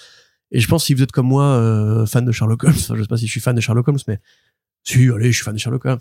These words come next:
Ouais, on fout, euh, assumons un peu. Euh, c'est vraiment, ouais, une façon intelligente de tordre le cou à, à, aux, aux espoirs que tu peux, que tu peux placer dans justement un, un début de récit comme ça. Euh, et je suis affreusement frustré parce que j'aimerais vous dire pourquoi c'est génial, mais je ne peux pas parce que sinon je vous gâcherais votre lecture.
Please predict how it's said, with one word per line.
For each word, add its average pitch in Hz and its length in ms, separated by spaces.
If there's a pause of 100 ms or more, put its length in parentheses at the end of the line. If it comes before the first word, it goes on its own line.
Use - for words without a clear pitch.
Ouais, 87 140 (100)
on 90 100
fout, 135 400
euh, 104 60
assumons 117 340
un 113 60
peu. 156 160 (420)
Euh, 120 240
c'est 123 140
vraiment, 151 260
ouais, 175 160
une 123 220
façon 127 320
intelligente 135 420
de 131 80
tordre 117 220
le 117 80
cou 135 320
à, 107 880
à, 123 180
aux, 139 160
aux 143 120
espoirs 135 400
que 143 60
tu 120 160
peux, 117 100
que - 160
tu 113 100
peux 117 80
placer 127 340
dans 117 140
justement 117 580
un, 101 80 (240)
un 107 80
début 117 240
de 117 60
récit 110 300
comme 104 160
ça. 135 200 (960)
Euh, 117 360
et 113 80
je 107 120
suis 135 240
affreusement 127 460
frustré - 320
parce 156 100
que 127 80
j'aimerais 113 260
vous 123 120
dire 123 180
pourquoi 117 240
c'est 110 120
génial, 113 220
mais 113 60
je 110 80
ne 107 80
peux 123 140
pas 123 200
parce - 180
que - 100
sinon 113 180
je 113 120
vous 104 100
gâcherais 113 300
votre 110 160
lecture. 135 340